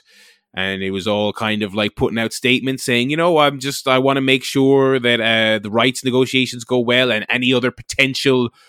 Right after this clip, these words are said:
uh, opportunities go well," uh, which spurred rumors and talks of a sale. And then obviously in various, uh, uh, filings that became apparent,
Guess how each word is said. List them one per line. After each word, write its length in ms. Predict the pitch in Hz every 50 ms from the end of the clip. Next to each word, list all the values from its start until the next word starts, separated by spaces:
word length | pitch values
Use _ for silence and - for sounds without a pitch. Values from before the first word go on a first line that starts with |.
| _ _ -
uh, 40 | 104
opportunities 720 | 107 104 113 110 - 117 - - 135 139 147 156 160 143 127
go 160 | 143 147 147
well," 360 | 139 151 156 165 175 170 165 - _ _ _ _ _ _ _ _ _
uh, 460 | - 92 92 92 90 90 90 90 90 87
which 260 | 82 92 90 - -
spurred 400 | - - 101 101 98 95 90 92
rumors 340 | 95 98 95 98 98 92 92
and 100 | 92 85
talks 300 | - 95 92 92 - -
of 80 | 82
a 40 | -
sale. 480 | - - 113 107 104 104 104 104 101 98 - _ _ _ _ _ _ _ _ _ _ _ - -
And 120 | - 107 98
then 120 | 104 104
obviously 440 | 104 101 101 101 - 110 104 95 95
in 140 | 98 98 87
various, 540 | - 98 101 104 98 98 101 95 - - 104
uh, 40 |
uh, 460 | 92 90 90 87 87 90 87 85 87 85
filings 640 | - - - 117 110 110 110 107 104 101 104 92
that 100 | - 107
became 300 | - 95 - 107 98 90
apparent, 580 | 90 - - - 156 143 139 131 127 123 - -